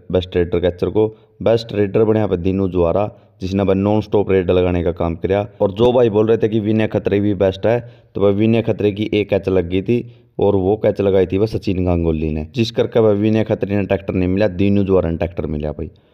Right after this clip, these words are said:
बेस्ट जाफी बने वह सिल्लू बुलारा, जिसने फाइनल में वह चार कैच लगाने का काम किया और बेस्ट के तौर पर वह न्यू मेसी ट्रैक्टर जीतने का भी काम किया।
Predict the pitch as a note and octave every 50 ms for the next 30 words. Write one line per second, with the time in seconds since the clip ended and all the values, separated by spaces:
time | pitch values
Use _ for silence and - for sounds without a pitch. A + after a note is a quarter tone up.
0 | _ _ _ _ F#2+ G2+ A2 A2 - - F#2+ A2 G2+ G2+ - A2 G2+ G#2 G2+ G2+
1 | G2 F#2 - - G2 G2 G2 F#2+ F#2 F2+ E2 D#2+ E2 G2 G#2 G#2+ - - _ _
2 | _ _ - F2 F2 F#2 F#2+ G2 G2+ F#2+ - G2+ G2 F#2+ G2 G2 F#2+ F#2 F#2 F2+
3 | F#2 F#2 F#2 - A2 G#2 G2+ G2 - G#2 F#2 F#2+ F#2 F#2 F2 F#2 F2+ F2+ F2 F2+
4 | F2 E2+ F2+ E2 E2 E2 - F#2 F#2 G#2 G#2+ A2+ - - - _ _ _ _ -
5 | F2+ E2 F#2 F#2 F2+ - - - F2+ F2+ G2 F#2 E2 D#2 F#2 F2 E2+ F2+ F#2 F#2
6 | F#2+ G2 G2 F#2+ F#2 F2+ F2 F2 F2 E2+ - E2 E2+ F2 - F2 D#2+ D#2+ D#2 -
7 | D#2+ D2 D#2 D#2+ D#2+ D2+ D#2 D2+ - D2+ D2 D2+ - - D#2 D2+